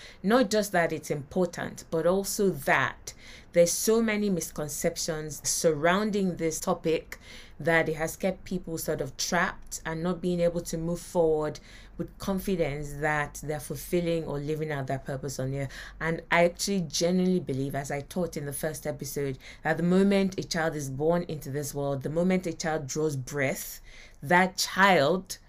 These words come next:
starts to live out their purpose. So it's not some grand event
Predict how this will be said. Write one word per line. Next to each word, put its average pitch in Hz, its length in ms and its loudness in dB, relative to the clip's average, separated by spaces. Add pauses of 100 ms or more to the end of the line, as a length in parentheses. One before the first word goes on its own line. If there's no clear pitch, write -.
(240)
starts 165 540 0
to - 180 -6
live 170 380 6
out - 380 4
their 139 220 0
purpose. 123 460 -2
So - 140 0
it's 165 140 0
not 214 220 2
some 160 320 -2
grand 170 840 4
event 131 600 -4